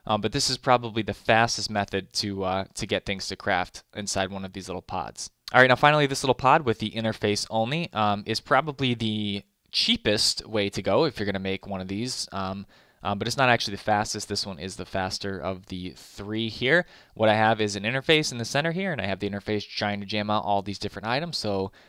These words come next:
um, wood is trying to go into this one here, and this is gonna make me all those wood planks. You can see that happening there. Bam, back up to sixty-four, and it's always keeping me in stock. If I go ahead and take these sticks out, um, you can see that I have this one set up to buffering single items.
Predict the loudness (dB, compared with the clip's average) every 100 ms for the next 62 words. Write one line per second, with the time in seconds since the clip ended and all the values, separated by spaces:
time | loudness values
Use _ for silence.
0 | -10 -6 -6 -8 -16 _ 0 2 2 -2
1 | -4 -4 -4 -4 -4 -2 -2 -4 -6 -4
2 | -4 -6 -4 -4 -6 -4 -6 -4 -4 -4
3 | -10 -4 -2 -2 -4 -6 -8 -6 -6 -4
4 | -8 -8 -8 -6 -6 -4 -6 -6 -4 -4
5 | -4 -2 0 0 -2 -4 -4 -8 -8 -8
6 | -12 -2 2 2 -2 -18 _ 0 0 2
7 | 4 4 2 0 -2 -4 -6 -6 -6 -2
8 | 0 0 -2 -14 _ -14 -2 2 4 4
9 | 0 -4 -8 _ -6 -6 -4 -8 -10 -8
10 | 0 2 6 8 8 6 -6 -20 _ -2
11 | -2 -2 -2 2 4 4 4 2 0 -4
12 | 0 4 4 2 0 2 2 -4 -4 -2
13 | 0 0 0 0 -6